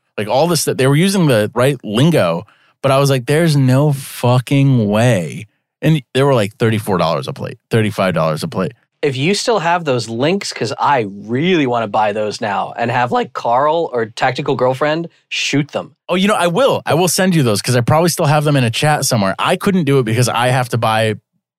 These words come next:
Speaker 1: body armor face-to-face in Connecticut. I will absolutely send those to you 'cause I'm sure I could find them. I was like, "What?"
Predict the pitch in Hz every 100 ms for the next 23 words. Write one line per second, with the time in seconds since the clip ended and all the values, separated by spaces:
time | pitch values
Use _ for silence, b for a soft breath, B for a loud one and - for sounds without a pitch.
0 | - 113 113 107 101 - 101 - - 95
1 | 73 - - _ _ 98 92 87 - 98
2 | 90 85 - - b b b b _ -
3 | 110 120 113 113 113 107 78 90 87 85
4 | 80 - 76 78 92 87 95 87 - -
5 | 80 64 123 - _ _ _ _ _ _
6 | _ - 139 156 151 143 120 98 98 151